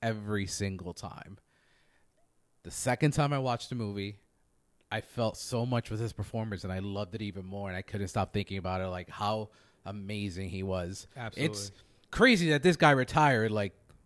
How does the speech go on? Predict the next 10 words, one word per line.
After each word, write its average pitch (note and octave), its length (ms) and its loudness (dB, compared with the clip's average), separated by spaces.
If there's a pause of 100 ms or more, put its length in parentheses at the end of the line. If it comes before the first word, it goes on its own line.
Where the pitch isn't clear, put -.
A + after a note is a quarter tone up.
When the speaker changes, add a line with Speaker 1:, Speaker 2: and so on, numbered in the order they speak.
(280)
Speaker 1:
fifteen B2 380 2
years F2+ 200 -4
ago, F2+ 240 -8 (180)
or B2+ 100 2
thirteen C3+ 460 -6
years G#2+ 240 -4
ago F#2 200 -4
at E2+ 120 -8
this F#2+ 140 -12
point. - 280 -18